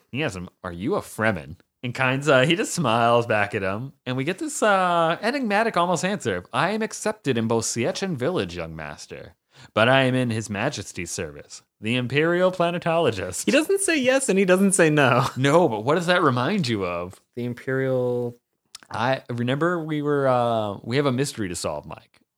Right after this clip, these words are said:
Speaker 2: Right, right.
Speaker 1: We have a mystery of who is Liet.
Speaker 2: Oh, oh, th-, well, okay, that was my theory that I wanted to save till the end.
Speaker 1: To the end? Okay,
Speaker 2: Well,
Speaker 1: I,
Speaker 2: no, this
Speaker 1: I, well, I, I just, as we pass this up, I wanna, like, uh, this is just,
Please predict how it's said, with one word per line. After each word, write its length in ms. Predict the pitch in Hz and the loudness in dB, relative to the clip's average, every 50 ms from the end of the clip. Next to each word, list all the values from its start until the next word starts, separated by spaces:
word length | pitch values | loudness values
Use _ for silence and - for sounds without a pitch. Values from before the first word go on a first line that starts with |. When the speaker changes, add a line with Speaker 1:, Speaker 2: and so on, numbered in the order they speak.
| _ | _
Speaker 2:
Right, 140 | - - - | -20 -18 -18
right. 160 | - - - | -18 -12 -6
Speaker 1:
We 80 | 107 110 | -4 -4
have 80 | 127 143 | -2 -2
a 60 | 139 | -2
mystery 400 | 139 139 135 - - 135 127 113 | -2 -2 -2 -2 -2 -2 0 0
of 80 | 101 | -2
who 200 | 90 - 135 135 131 | -2 -6 -6 -4 -4
is 160 | 131 123 - | -4 -4 -6
Liet. 640 | 110 101 92 92 87 90 90 - - _ - - _ _ _ _ - - - | -6 -8 -6 -8 -8 -10 -10 -14 -16 _ -20 -20 _ _ _ _ -16 4 8
Speaker 2:
Oh, 200 | 269 262 170 131 - | 10 10 10 10 8
oh, 140 | 196 220 | 8 8
th-, 180 | 175 - 202 196 | 8 6 2 0
well, 200 | 220 214 190 160 | 2 2 2 2
okay, 160 | 175 - 170 139 | 2 0 2 6
that 140 | - 165 190 | 10 10 10
was 100 | 185 165 | 10 10
my 120 | 180 151 | 8 6
theory 220 | - 170 160 156 135 | 8 8 8 10 10
that 100 | 127 120 | 10 8
I 60 | 120 | 8
wanted 200 | 120 120 120 113 | 8 8 6 4
to 60 | 117 | 2
save 160 | - - 117 110 | 0 0 0 0
till 140 | - 117 | 0 0
the 80 | 110 117 | 0 0
end. 240 | 120 110 104 - - | 0 -2 -4 -4 -2
Speaker 1:
To 100 | - 180 | 0 4
the 120 | 165 139 135 | 4 6 6
end? 200 | 151 175 180 - - | 6 4 4 4 6
Okay, 140 | 185 180 165 | 6 8 10
Speaker 2:
Well, 140 | 180 196 185 | 10 10 12
Speaker 1:
I, 20 | |
Speaker 2:
no, 200 | 214 247 262 196 | 12 12 12 12
this 100 | 160 190 | 10 6
Speaker 1:
I, 420 | 208 185 156 - - - 247 185 202 | 2 -2 -4 -6 -8 -6 0 6 8
well, 120 | 202 202 | 10 10
I, 120 | 196 202 - - 196 | 10 10 10 10 8
I 60 | 208 | 8
just, 160 | 190 202 - 202 | 8 8 6 8
as 180 | 185 185 156 170 | 8 8 6 4
we 80 | 185 | 4
pass 220 | 165 175 160 143 131 | 6 6 4 4 4
this 200 | 165 160 131 - | 2 2 6 6
up, 140 | 151 135 | 6 8
I 60 | 135 131 | 8 6
wanna, 280 | 135 135 131 123 120 | 6 6 6 6 6
like, 200 | 117 113 113 107 | 6 4 4 4
uh, 480 | 123 117 110 - - 123 120 113 107 107 | 2 0 0 0 2 2 2 4 2 2
this 200 | 120 147 143 123 | 0 -2 -2 -2
is 60 | 139 | -4
just, 280 | 123 131 127 - - | -6 -6 -8 -8 -10